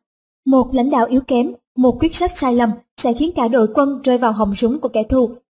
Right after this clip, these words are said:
cắt đứt huyết mạch của doanh nghiệp. Vai trò của người lãnh đạo là đưa cấp dưới,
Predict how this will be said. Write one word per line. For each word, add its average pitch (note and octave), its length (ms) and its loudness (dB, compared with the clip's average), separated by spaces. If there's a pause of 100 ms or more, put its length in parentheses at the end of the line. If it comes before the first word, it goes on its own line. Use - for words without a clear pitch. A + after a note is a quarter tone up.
(120)
cắt E4 160 -4
đứt F#4+ 220 0
huyết F4+ 220 0
mạch B3+ 260 -4
của A3+ 120 0
doanh A#3 160 -2
nghiệp. A3+ 280 0 (520)
Vai C4 120 0
trò A#3 220 2
của A3 120 -2
người B3+ 180 2
lãnh A3+ 200 -2
đạo A3 280 2
là A#3+ 240 2
đưa B3+ 200 0
cấp F#4 200 -2
dưới, C4 240 4